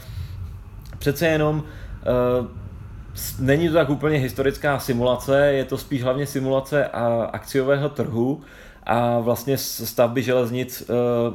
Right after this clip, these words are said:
těmi akciovými společnostmi. A to je na té hře super, protože to není vůbec nic jednoduchého v tom smyslu, že my byste měli společnost a za tu budovali, ale vy investujete do různých železničních společností, ty staví, vy je samozřejmě přitom různě ovládáte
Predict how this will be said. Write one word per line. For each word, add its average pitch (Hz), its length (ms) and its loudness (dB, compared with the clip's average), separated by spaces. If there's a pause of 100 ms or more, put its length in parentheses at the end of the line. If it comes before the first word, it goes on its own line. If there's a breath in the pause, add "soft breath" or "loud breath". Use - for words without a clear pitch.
(120)
těmi 127 220 0
akciovými 135 420 0
společnostmi. 131 760 0 (320 loud breath)
A - 60 -6
to 135 100 4
je 135 60 6
na 135 80 4
té 139 120 4
hře 127 140 0
super, 147 400 0
protože 123 380 -4
to 127 120 -4
není 127 160 0
vůbec 127 260 2
nic 139 160 -2
jednoduchého 123 480 2
v 120 40 -4
tom 120 160 -2
smyslu, 123 300 -2
že 123 140 2
my 117 160 2
byste 117 240 -4
měli 120 220 0
společnost 117 880 0
a 117 40 0
za 113 100 0
tu 127 120 -4
budovali, 117 680 2 (400 loud breath)
ale 117 180 4
vy 127 100 2
investujete 143 760 2
do 127 120 2
různých 123 320 -2
železničních 123 580 0
společností, 120 960 -2 (240 loud breath)
ty 135 120 2
staví, 117 680 0
vy 110 100 0
je 117 80 4
samozřejmě 120 380 0
přitom 123 300 -2
různě 120 280 -2
ovládáte 120 880 2